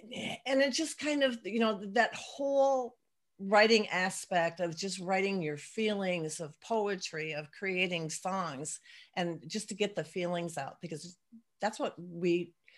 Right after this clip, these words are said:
most of us have done as teenagers, is that we couldn't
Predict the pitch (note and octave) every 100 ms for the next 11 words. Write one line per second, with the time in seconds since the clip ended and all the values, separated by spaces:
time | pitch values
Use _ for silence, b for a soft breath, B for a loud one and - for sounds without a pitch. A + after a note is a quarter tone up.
0 | b G#3+ G#3+ - A#3 F3 - D#3+ D#3+ G3
1 | A#3+ D#3+ D#3 D#3+ D3+ - A#3 A#3+ D#3+ C#3
2 | C#3+ C3+ C#3+ - D#3+ D3+ - D#3 D3+ B
3 | B B - F#3 - B3 C4